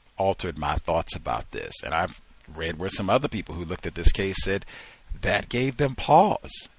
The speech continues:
uh, where I don't know O J Simpson personally. I don't hang out with him. I don't particularly like him. I didn't see the Naked Gun films and all the rest, but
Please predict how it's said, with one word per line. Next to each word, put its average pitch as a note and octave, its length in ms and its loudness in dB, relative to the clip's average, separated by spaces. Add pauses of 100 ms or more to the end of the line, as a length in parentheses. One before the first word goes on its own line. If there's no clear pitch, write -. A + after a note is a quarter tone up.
(300)
uh, E2+ 300 2
where E2+ 500 -2 (540)
I E3+ 100 4
don't D#3 140 0
know C3+ 120 0
O B2+ 120 0
J A#2 180 0
Simpson - 400 -4
personally. D#3 640 2
I - 100 -2
don't G1+ 160 -4
hang - 220 -8
out C3 220 6
with C#3 180 0
him. C3+ 400 2
I D#2 120 4
don't C#2+ 140 -4
particularly A#1+ 580 -8
like A#2+ 300 2
him. B2 400 0
I - 100 -2
didn't - 200 -8
see - 120 -6
the - 100 -12
Naked - 340 -10
Gun G#2+ 320 -2
films A#2+ 560 0
and A2+ 100 0
all A2 160 6
the A2 100 2
rest, G#2+ 440 2
but B1+ 360 -2